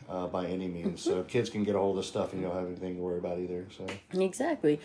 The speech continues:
Speaker 2: So, you know, if you're looking for the best that you can find in the Dayton area for microgreens, definitely go to Dayton microgreens dot com. You can place orders right through the website, and if you're local, uh, Mark will deliver to you.
Speaker 1: Yeah,
Speaker 2: Um,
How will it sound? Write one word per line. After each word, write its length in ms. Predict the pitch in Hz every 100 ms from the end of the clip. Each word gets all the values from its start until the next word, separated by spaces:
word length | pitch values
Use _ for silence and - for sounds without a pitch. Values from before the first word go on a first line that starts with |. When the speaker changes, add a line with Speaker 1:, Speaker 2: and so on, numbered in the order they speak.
| - -
Speaker 2:
So, 300 | - 226 226
you 140 | 214 233
know, 220 | 233 233
if 160 | 208 208
you're 100 | 208
looking 300 | 269 359 320
for 240 | - 208
the 160 | 202 208
best 480 | 190 196 202 - 180
that 80 |
you 220 | 160 180 196
can 160 | 175
find 480 | 160 170 165 156 160
in 60 | 160
the 60 |
Dayton 300 | 160 165 135
area 300 | 156 160 147
for 160 | 151 156
microgreens, 760 | 147 156 156 156 156 147 147
definitely 360 | - 196 247 269
go 100 | 247
to 140 | 226
Dayton 280 | 175 190 170
microgreens 600 | 175 170 180 160 165 160
dot 180 | 147 113
com. 380 | - 170 147 156 - - -
You 100 | 214
can 140 | 233 247
place 240 | 254 220
orders 320 | 202 214 214
right 180 | 185 175
through 100 | 180
the 100 | 160
website, 640 | 190 220 208 214 214 208 -
and 220 | 175 170
if 120 | 160
you're 140 | 170
local, 720 | 165 185 208 214 214 214 208 160
uh, 220 | 147 147
Mark 260 | 143 147
will 80 | 156
deliver 480 | 143 151 151 156 208
to 200 | 208 220
you. 360 | 214 226 277 311 - -
Speaker 1:
Yeah, 320 | - 170 165
Speaker 2:
Um, 120 | 165